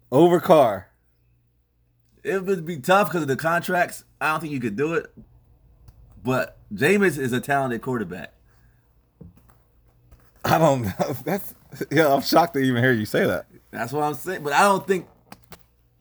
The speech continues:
Speaker 2: the Raiders need to make us. You're going to Vegas. You gotta go there and score points. Carr won't take the shot no more. Since he got that broken leg when he's an M V P candidate, he has not been the same quarterback. And I haven't missed a Raiders game since two thousand and seven.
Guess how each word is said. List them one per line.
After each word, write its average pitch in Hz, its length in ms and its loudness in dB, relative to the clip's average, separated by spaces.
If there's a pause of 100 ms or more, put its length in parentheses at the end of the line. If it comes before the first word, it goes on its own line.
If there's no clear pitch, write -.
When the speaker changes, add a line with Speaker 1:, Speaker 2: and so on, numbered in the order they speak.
(140)
Speaker 2:
the 120 140 -12
Raiders 202 240 0
need 202 80 -4
to 185 80 -6
make 180 140 -8
us. 135 120 -8 (1080)
You're 165 100 -6
going 254 200 2
to 226 40 4
Vegas. 156 680 0 (360)
You 127 100 -4
gotta 208 240 4
go 185 180 0
there 175 120 0
and 160 100 -4
score 165 260 -2
points. 202 300 -2
Carr 208 260 -2
won't 196 200 -6
take 202 140 -4
the 165 80 -8
shot 214 340 -2
no 170 120 -6
more. 143 240 -4
Since 185 160 -8
he 226 60 -8
got 202 160 -2
that 160 360 -4
broken 170 300 -2
leg 165 200 0
when 143 100 -2
he's 131 80 -4
an 131 60 -4
M 147 80 -4
V 151 100 -2
P 160 160 -4
candidate, 117 400 -2
he 135 80 -2
has 131 140 -2
not 139 200 0
been 131 100 -6
the 127 60 -6
same 123 240 -6
quarterback. 98 460 -8
And 107 100 -12
I 151 100 4
haven't 151 180 0
missed 135 120 -8
a 123 120 -10 (340)
Raiders 139 340 -4
game 135 480 -6
since 120 300 -8
two 147 160 -8
thousand 131 320 -2
and 110 80 -6
seven. 98 380 -8